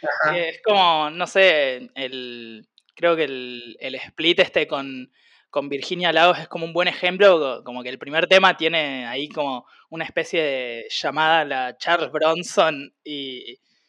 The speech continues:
Speaker 2: qué sé yo, como súper humorístico, pero en realidad el tema, eh, lo, lo, lo que dicen esos quince minutos de puro blasty y mamarre es como, no, no está bueno tener ídolos, o sea, basta de idolatrar gente que no sirve para nada, o sea, solo no, nos tira para atrás eso,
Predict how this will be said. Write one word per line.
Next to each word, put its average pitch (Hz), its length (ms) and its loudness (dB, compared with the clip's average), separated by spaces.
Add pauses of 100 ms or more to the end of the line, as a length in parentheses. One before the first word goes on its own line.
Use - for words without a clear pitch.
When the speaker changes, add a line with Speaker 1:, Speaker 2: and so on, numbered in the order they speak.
(140)
Speaker 2:
qué 156 120 -6
sé 165 100 -10
yo, 170 140 -2
como 151 160 -2
súper 190 280 0
humorístico, 185 440 2
pero 160 160 6
en 156 80 0
realidad 147 380 4
el 165 140 2
tema, 175 640 4
eh, 123 280 -6
lo, 127 240 -6
lo, 131 240 -8
lo 131 200 -14
que 135 120 -10
dicen 160 320 -6
esos 165 200 -10
quince 180 300 -8
minutos 160 340 -4
de 139 160 -2
puro 147 680 0
blasty 151 600 -4
y 147 60 -4
mamarre 151 540 -4
es - 80 -10
como, 143 420 -4 (720)
no, 165 260 -4
no 165 80 -6
está 170 240 2
bueno 170 320 4
tener 165 260 0
ídolos, 170 520 2
o 123 80 -14
sea, 143 200 -4
basta 156 280 -2
de 147 100 -2
idolatrar 131 520 -4
gente 156 460 -6
que 131 300 -8 (580)
no 190 100 -6
sirve 214 260 2
para 165 180 4
nada, 180 280 4
o 139 40 -6
sea, 165 220 -2
solo 202 260 0
no, 175 160 -8
nos 160 200 -16
tira 196 180 0
para 160 180 2
atrás 160 260 0
eso, 156 300 -6